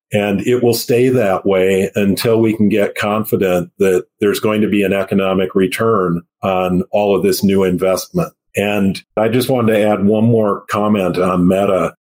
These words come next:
One of the things we have always liked about Meta is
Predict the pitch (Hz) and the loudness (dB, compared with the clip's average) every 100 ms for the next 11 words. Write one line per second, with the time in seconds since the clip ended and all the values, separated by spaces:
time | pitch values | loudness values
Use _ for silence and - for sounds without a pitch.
0 | _ - 107 151 175 131 139 123 95 120 | _ -2 0 2 2 2 0 0 2 2
1 | 123 113 87 - 104 110 113 95 90 98 | 2 2 -2 -2 0 2 2 0 0 0
2 | 101 - 90 90 85 92 90 85 85 80 | -2 -2 -2 0 0 0 0 0 0 -2
3 | - 110 107 90 - | -4 -2 -2 -4 -8